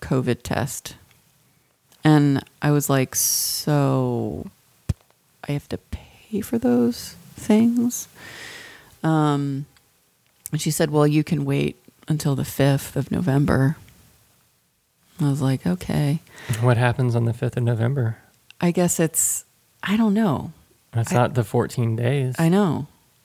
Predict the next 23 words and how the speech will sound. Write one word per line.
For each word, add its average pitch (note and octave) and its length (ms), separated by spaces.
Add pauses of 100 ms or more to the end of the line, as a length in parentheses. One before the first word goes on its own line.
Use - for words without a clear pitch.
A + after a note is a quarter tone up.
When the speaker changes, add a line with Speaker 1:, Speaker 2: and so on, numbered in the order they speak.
(180)
Speaker 1:
I F3+ 80
don't G3 160
know. G3 380
I F3+ 40
don't F#3 120
know F#3+ 60
why F3+ 180
they F3 120
said - 200
the D3+ 80
fifth - 360
of D3+ 80
November. D3 580 (680)
Um, D3 500 (220)
Speaker 2:
Unless B2 280
our A#2+ 100
state A#2+ 220
has G#2+ 180
different A2+ 400 (400)
waiting A2+ 300
periods. A2 500 (840)
Speaker 1:
I D#3 80
mean, C#3+ 340